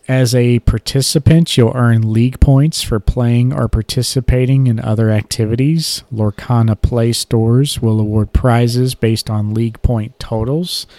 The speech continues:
Your store may also choose to host tournaments and award prizes based on the results. Um, they have a list of participating stores, which will be available closer to launch,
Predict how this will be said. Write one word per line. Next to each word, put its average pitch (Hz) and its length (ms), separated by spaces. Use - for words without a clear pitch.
Your 107 140
store 113 400
may 110 260
also 110 440
choose 117 380
to 110 120
host 110 260
tournaments 127 640
and 110 140
award 104 320
prizes 104 580
based 104 400
on 107 120
the 104 100
results. 110 720
Um, 107 460
they 117 140
have 120 180
a 110 80
list 120 340
of 123 100
participating 120 800
stores, 139 920
which - 280
will 117 60
be 113 200
available 113 600
closer 123 460
to - 140
launch, 117 720